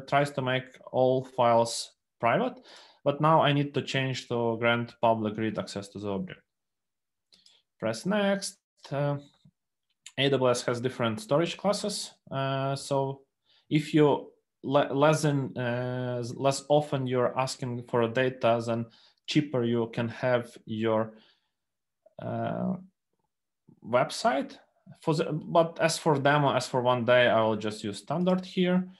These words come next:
And yeah, I will upload that files. So here we can see progress. And let's wait until it will be uploaded. Uh,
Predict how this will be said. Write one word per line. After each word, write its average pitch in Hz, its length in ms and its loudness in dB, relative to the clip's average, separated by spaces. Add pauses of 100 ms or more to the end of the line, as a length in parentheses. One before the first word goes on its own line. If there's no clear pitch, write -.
(480)
And 151 440 0
yeah, 135 260 -4
I 110 120 -2
will 107 200 -2
upload 78 520 -4
that - 160 -16
files. - 440 -10 (640)
So - 160 -6
here 156 300 0
we 131 80 -4
can 123 180 -8
see 127 360 -4 (220)
progress. 196 520 -2 (1400)
And 139 480 -2
let's 135 340 -2
wait 135 240 -2
until 123 340 -6
it 120 140 -10
will 120 180 -6
be 110 140 -6
uploaded. 170 720 -4 (3250)
Uh, 135 520 -10